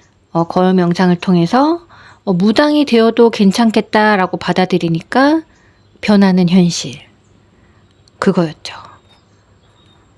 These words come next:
첫 번째, 진심으로 양쪽 생각을 다 받아들여야 한다.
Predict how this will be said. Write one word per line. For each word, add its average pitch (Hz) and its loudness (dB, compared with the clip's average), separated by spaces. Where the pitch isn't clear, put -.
첫 - -6
번째, 180 -6
진심으로 208 4
양쪽 180 2
생각을 175 0
다 180 0
받아들여야 175 -2
한다. 156 -8